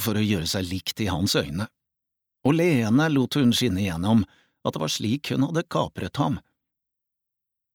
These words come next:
Etter hvert begynte hun å foretrekke å sitte i engene framfor å klatre i fjellet, dyppe føttene i en bekk, eller finne navnene på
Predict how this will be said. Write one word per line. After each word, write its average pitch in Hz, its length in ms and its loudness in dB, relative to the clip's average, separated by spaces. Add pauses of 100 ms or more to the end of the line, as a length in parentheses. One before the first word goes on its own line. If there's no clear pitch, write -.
Etter 190 320 0
hvert 135 240 0
begynte 101 320 2
hun 95 140 0
å 95 100 0
foretrekke 90 540 -2
å 107 40 -2
sitte 107 300 -2
i - 80 -4
engene 104 500 2
framfor 123 440 -2
å 98 60 -8
klatre 95 420 -4
i - 40 -8
fjellet, 80 380 -6 (480)
dyppe 165 240 -2
føttene - 320 0
i 143 80 8
en 147 80 6
bekk, - 400 -4 (320)
eller 147 200 2
finne 120 240 4
navnene 85 560 0
på 92 180 -4